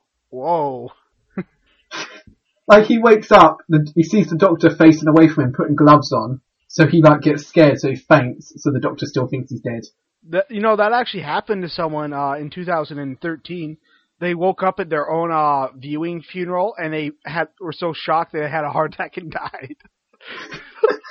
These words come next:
Speaker 2: Oh my god, they think I'm dead! Oh!
Speaker 1: They're not dead! Oh, wait, wait, wait, nope, now they are. <laughs>
Speaker 2: That'd be the, that'd be the best story ever. Do you remember Granddad's funeral?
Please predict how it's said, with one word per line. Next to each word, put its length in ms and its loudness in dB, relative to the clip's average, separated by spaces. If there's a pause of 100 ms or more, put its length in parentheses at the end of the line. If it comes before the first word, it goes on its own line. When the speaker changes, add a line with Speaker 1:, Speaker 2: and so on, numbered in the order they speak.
(760)
Speaker 2:
Oh 60 6
my 180 8
god, 200 10
they 120 8
think 180 8
I'm 80 8
dead! 260 10 (200)
Oh! 340 8 (1200)
Speaker 1:
They're 100 2
not 220 4
dead! 360 4
Oh, 160 6
wait, 240 2
wait, 160 2
wait, 220 0
nope, 240 -4
now 200 0
they 100 0
are. 260 -4
<laughs> 40 -20 (2250)
Speaker 2:
That'd 140 0
be 120 2
the, 140 -2 (380)
that'd 140 2
be 60 4
the 140 2
best 220 2
story 260 2
ever. 300 2 (220)
Do 60 0
you 40 4
remember 200 4
Granddad's 440 6
funeral? 420 4